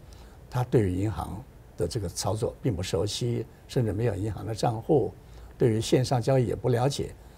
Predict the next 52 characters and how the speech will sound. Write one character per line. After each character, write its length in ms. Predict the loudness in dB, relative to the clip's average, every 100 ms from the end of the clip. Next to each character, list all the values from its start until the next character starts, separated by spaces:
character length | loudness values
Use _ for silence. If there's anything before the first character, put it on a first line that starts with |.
| -10
所 160 | 2 2
以 100 | 2 -10 -8
他 100 | 0
们 80 | 0
可 140 | 0 -2
能 100 | -2
用 180 | -4 -6 -16 -6
这 140 | 4 4
个 60 |
方 200 | 4 -2
式 160 | -4 -4
呢， 120 | -8 -10 -20 -20 -20 -18 0
来 280 | 4 4 2 -8 -20 -20 -20 -20 -20 -2
弥 180 | 6 6
补 160 | 4
这 140 | 0 0
个 60 |
缺 180 | 2 0
口， 160 | -2 -4
这 120 | -2
是 80 | -2 2
第 80 | 0
一 80 |
个 100 | 2
可 160 | -4 -6
能 160 | -6 -4
的 60 |
原 160 | -4 -6
因。 160 | -10 -12 -16 -20 -20 -20 -2
因 80 | 2
为 40 |
像 160 | 4 4
现 200 | 4 4
在 180 | 4 0
有 120 | 0
些 160 | 4 4
国 120 | 4
家 180 | 2 0
呢， 100 | 0 -8 -14 -20 -6
像 180 | -2 0
巴 140 | 4
哈 120 | 4
马， 200 | 2 -4 -14 -20 -20 -20 -20 -4
它 180 | -2 -2 -8 -8
全 240 | -2 2
面 180 | 2 0
推 200 | 2 2
行 240 | 4 -2
数 140 | 0 2
位 100 | 2
货 160 | 0
币， 160 | -4 -4